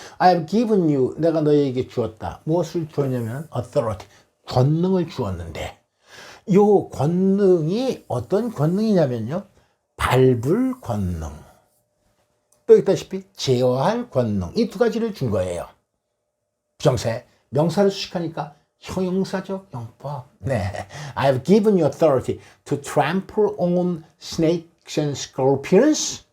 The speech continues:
뱀과 전갈 있잖아요. 큰 무서운 전갈. 이것을 밟아버릴 수 있는 권능. 또 하나, to overcome all the power of enemy.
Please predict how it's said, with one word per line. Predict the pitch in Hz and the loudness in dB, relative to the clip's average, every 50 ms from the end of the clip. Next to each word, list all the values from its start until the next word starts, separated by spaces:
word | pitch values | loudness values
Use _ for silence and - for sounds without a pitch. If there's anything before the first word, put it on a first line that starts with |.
| _ _ _ _ _ _ _ _ | _ _ _ _ _ _ _ _
뱀과 | _ - 113 117 127 135 147 151 147 131 131 127 98 92 - - _ _ _ _ | _ -4 -2 -2 0 0 0 -2 -2 -2 -2 -2 -2 -4 -8 -12 _ _ _ _
전갈 | - 107 110 110 113 113 110 98 85 95 | -6 -4 -4 -2 -2 -2 -4 -6 -6 -8
있잖아요. | 98 - - - - - - _ _ _ - - - - - 139 - | -12 -14 -14 -14 -14 -18 -20 _ _ _ -14 -12 -10 -8 -6 -4 -2
큰 | - 185 180 | -2 0 0
무서운 | 151 135 - 123 123 120 98 | -2 0 0 -2 -2 -2 -6
전갈. | - 104 101 107 101 87 82 - - - _ _ _ _ _ _ _ _ - - _ _ | -4 -4 -2 -2 -2 -2 -4 -6 -6 -12 _ _ _ _ _ _ _ _ -20 -20 _ _
이것을 | 151 147 185 220 220 - 247 247 247 254 247 - - - _ _ | 4 6 6 6 6 4 -2 -6 -6 -6 -8 -10 -12 -16 _ _
밟아버릴 | _ - - 156 165 170 202 202 214 220 233 233 196 | _ -2 0 0 2 2 2 2 2 0 0 -2 -4
수 | - - - - 226 | -6 -10 -10 -6 -4
있는 | 226 214 208 208 208 214 208 214 202 - - | -2 -2 0 -2 -2 -2 -4 -6 -8 -10 -8
권능. | - 127 127 127 120 110 101 98 | -4 -4 -2 -2 -2 -4 -6 -4
또 | - 202 | 0 2
하나, | 202 196 202 185 131 98 92 - - - - _ _ _ | 2 4 4 2 0 -2 -4 -10 -18 -20 -20 _ _ _
to | - 143 135 - - | -10 -8 -8 -6 -2
overcome | 139 160 180 190 202 190 - - 139 123 - - - | 2 2 2 2 0 -2 -4 -6 -8 -8 -8 -6 -2
all | 143 170 196 220 | 0 2 2 2
the | 196 226 208 220 | 0 -4 -4 -6
power | - - 190 190 185 180 170 | -6 -8 -4 -2 -2 -2 -2
of | 156 147 - - | -4 -6 -8 -8
enemy. | 131 127 123 104 87 80 - - - 98 | -8 -6 -6 -8 -10 -12 -14 -16 -18 -20